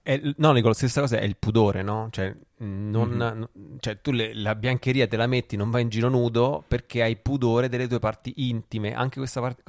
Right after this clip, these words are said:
Speaker 1: anche questa cosa qua, so che sembra un esempio stupido, però in realtà ha a che fare con la tua privacy, nel senso, eh,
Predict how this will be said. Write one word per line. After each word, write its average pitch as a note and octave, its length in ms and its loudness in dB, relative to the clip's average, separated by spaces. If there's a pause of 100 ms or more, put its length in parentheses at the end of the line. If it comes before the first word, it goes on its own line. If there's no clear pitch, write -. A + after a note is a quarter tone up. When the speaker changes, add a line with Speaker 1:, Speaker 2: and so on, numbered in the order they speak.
Speaker 1:
anche B2+ 180 -6
questa B2+ 240 -8
cosa A#2+ 100 -8
qua, A#2+ 160 -6
so C3+ 100 -6
che A2+ 100 -6
sembra G#2+ 260 -6
un G#2+ 40 -6
esempio A2 300 -8
stupido, A2+ 600 -2 (460)
però C3 160 0
in A2+ 80 2
realtà C#3 540 -2
ha A#2 180 -6
a C#3 80 -6
che - 140 -10
fare A#2+ 400 -2
con A2 260 -4
la G#2+ 120 -4
tua A2+ 200 -4
privacy, A2+ 600 -2
nel G#2 200 -8
senso, G#2 560 -6 (380)
eh, A2+ 200 -10